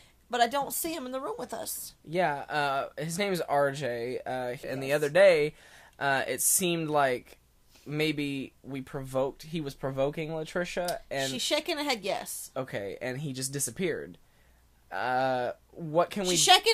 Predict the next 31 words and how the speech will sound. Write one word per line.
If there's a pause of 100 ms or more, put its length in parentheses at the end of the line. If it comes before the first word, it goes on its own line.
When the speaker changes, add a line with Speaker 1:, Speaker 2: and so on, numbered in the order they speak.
Speaker 1:
a
bone
in
the
air
right
now,
like,
"Yes,
I
agree."
Like,
she's
waving
it
like,
"Hell
yes,
I
do
Speaker 2:
Yeah.
Speaker 1:
agree." (480)
Speaker 2:
Um, (540)
what (140)
can
we
do (360)
to
try
to
get